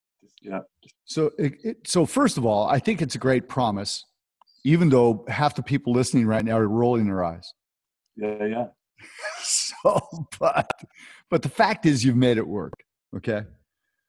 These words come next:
Speaker 2: Otherwise, you wouldn't be able to hang around with Banning or Bill or any of those guys 'cause they're truth guys.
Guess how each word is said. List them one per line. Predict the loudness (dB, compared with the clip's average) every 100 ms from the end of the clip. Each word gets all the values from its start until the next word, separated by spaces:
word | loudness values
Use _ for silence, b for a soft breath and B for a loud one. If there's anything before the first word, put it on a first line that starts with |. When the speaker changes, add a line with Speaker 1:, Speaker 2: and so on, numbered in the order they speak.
| _ _ _ 4
Speaker 2:
Otherwise, | 6 8 6 6
you | 4
wouldn't | 4
be | 4
able | 4 4
to | 2
hang | 0 0
around | 0 0 -2
with | -2
Banning | -2 0 0 -2
or | -2 -4
Bill | -2 -2 0
or | -2
any | -4
of | -2
those | -2 -2 -2
guys | -4 -4
'cause | -4 -4
they're | -4
truth | -4 -2 -2 -2
guys. | -6 -8 -12